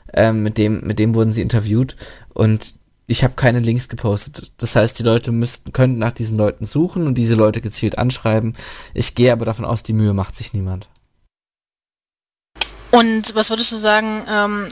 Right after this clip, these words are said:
Speaker 2: hat dieses Thema oder dieser Themenbereich vielleicht auch Zukunft weiterhin auf deinem YouTube-Kanal?
Speaker 1: Ich hab darüber schon nachgedacht und ich denke, dass,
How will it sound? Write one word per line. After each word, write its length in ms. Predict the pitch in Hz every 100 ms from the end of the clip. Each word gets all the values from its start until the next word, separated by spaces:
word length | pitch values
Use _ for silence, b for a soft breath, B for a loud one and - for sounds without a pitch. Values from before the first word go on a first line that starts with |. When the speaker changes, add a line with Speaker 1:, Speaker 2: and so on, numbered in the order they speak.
| -
Speaker 2:
hat 220 | - -
dieses 360 | 233 226 220 -
Thema 480 | - 220 277 254
oder 200 | 220 214
dieser 220 | 202 202 196
Themenbereich 680 | 220 233 220 202 202 240
vielleicht 320 | - 202 208 214
auch 80 |
Zukunft 480 | - 226 226 214 -
weiterhin 420 | 190 247 247 262
auf 120 | 240 233
deinem 340 | 226 233 233
YouTube-Kanal? 640 | 240 269 - 254 247 269 - - - - - - B B B B _ _ _ _ 50 50 71 104 107 120
Speaker 1:
Ich 180 | 123 151
hab 140 | -
darüber 380 | 143 127 127 123
schon 180 | 120 107
nachgedacht 720 | 110 135 131 127 131 - -
und 180 | - 117
ich 140 | -
denke, 340 | 110 120 131
dass, 480 | 123 113 117 - -